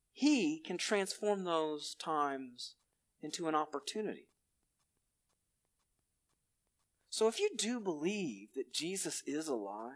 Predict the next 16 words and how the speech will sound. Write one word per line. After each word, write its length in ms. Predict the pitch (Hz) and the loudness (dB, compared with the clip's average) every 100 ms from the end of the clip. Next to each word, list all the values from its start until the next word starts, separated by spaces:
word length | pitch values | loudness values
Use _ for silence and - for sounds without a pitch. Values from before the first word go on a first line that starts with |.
| 156 _ _ _ _ _ _ _ _ _ _ _ _ _ _ _ _ | -16 _ _ _ _ _ _ _ _ _ _ _ _ _ _ _ _
why 140 | - | -4
don't 160 | 330 269 | -2 2
you 140 | 254 - | 2 2
ask 420 | 165 170 185 - | 0 2 2 0
him, 480 | - 196 123 95 120 - | 0 0 0 -2 -8 -4
as 180 | 143 147 | -2 6
your 240 | 185 240 | 8 10
rabbi, 380 | 196 180 170 156 151 - _ _ _ _ _ - - | 10 10 8 2 -10 -14 _ _ _ _ _ -8 -2
to 100 | 202 | 6
begin 480 | 196 160 254 277 | 6 8 6 6
to 140 | - 214 | 6 2
use 800 | 151 185 262 175 139 165 233 - | 2 4 6 6 6 2 0 2
your 160 | 185 190 | 4 4
unique 540 | 196 175 190 269 269 | 2 4 6 6 6
circumstances 1120 | - 233 226 202 147 - 117 - 104 104 - - _ _ _ - | 6 10 10 8 0 0 -4 -6 -14 -14 -18 -20 _ _ _ 4
to 160 | 220 | 8